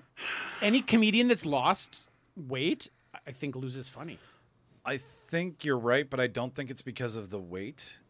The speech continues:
Speaker 2: as much as it is about the fact that when people lose weight, it has now become prevalent in the industry that that's how you get noticed.
Speaker 1: Hmm.
Speaker 2: And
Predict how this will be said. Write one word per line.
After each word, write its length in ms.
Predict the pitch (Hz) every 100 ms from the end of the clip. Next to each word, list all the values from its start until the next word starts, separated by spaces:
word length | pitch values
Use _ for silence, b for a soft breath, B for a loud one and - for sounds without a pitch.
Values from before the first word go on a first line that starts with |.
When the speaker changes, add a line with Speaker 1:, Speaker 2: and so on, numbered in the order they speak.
| _ _ _ _ _ _ _ _ _
Speaker 2:
as 220 | 135 120
much 240 | 104 123 120
as 140 | 120
it 100 | 113 113
is 200 | 113 104
about 440 | 92 113 107 -
the 80 | 104
fact 320 | - 107 -
that 140 | 107 101
when 160 | 104
people 360 | 98 110 104 98
lose 340 | 98 98 87
weight, 440 | 85 98 101 123 - b b b b -
it 80 |
has 140 | 107 92
now 240 | 107 104
become 480 | 101 101 104 101 98 -
prevalent 420 | 110 101 107 104 _
in 380 | 110 107 98 90 -
the 140 | 98
industry 420 | 101 95 - 113 104
that 160 | 90
that's 200 | 101 98
how 120 | - 104
you 180 | 92
get 240 | 90 95 92
noticed. 580 | 90 92 110 127 - - b b
Speaker 1:
Hmm. 600 | 110 107 107 104 98 95 90
Speaker 2:
And 580 | 120 110 107 104 98 98